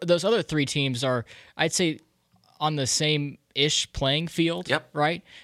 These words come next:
Speaker 1: Uh, you saw a close game with the Raiders. They beat the Broncos. And then the Chargers, uh, are, are lulling me to sleep. Come on, guys. What are we doing over there? But anyway, the Broncos, uh,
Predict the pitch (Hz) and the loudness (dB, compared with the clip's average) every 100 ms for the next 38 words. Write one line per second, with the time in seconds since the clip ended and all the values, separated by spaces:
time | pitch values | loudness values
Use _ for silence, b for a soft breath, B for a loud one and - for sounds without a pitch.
0 | B 117 113 117 - 135 117 135 120 131 | B 0 2 2 2 2 4 0 2 0
1 | 117 113 113 117 113 120 117 117 117 120 | 0 0 0 0 0 -2 -2 -2 -2 -2
2 | 117 123 113 107 - B B - 113 117 | -2 0 0 -2 -6 B B -4 0 0
3 | 113 107 131 127 113 107 104 - 123 107 | 0 0 2 2 0 -2 -4 -6 -4 -2
4 | 107 110 _ _ _ _ _ - 113 107 | -2 -6 _ _ _ _ _ -6 -4 -4
5 | - 123 110 110 160 156 123 120 110 - | -6 -4 0 2 4 4 2 2 2 0
6 | 190 214 - - 143 202 110 98 98 160 | 2 0 0 -2 0 2 2 0 0 0
7 | 135 104 143 110 101 98 98 101 117 B | 0 0 0 0 -2 -4 -6 0 0 B
8 | B 131 196 127 120 123 180 190 185 160 | B -4 0 2 2 2 2 4 2 2
9 | - - B B B B - 170 | -2 -6 B B B B 0 2